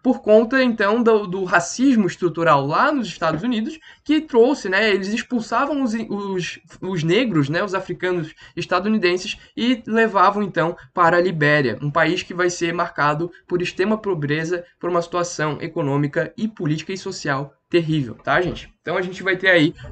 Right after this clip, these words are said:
é, por mais, né, que seja um país que não sofreu com o imperialismo, ainda assim um país pobre, um país com situação gravíssima, tá?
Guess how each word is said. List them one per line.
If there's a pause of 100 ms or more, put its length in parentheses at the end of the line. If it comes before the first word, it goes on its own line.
é,
por
mais,
né,
que
seja
um
país
que
não (220)
sofreu
com
o
imperialismo, (200)
ainda
assim
um
país
pobre,
um
país (240)
com
situação
gravíssima, (160)
tá?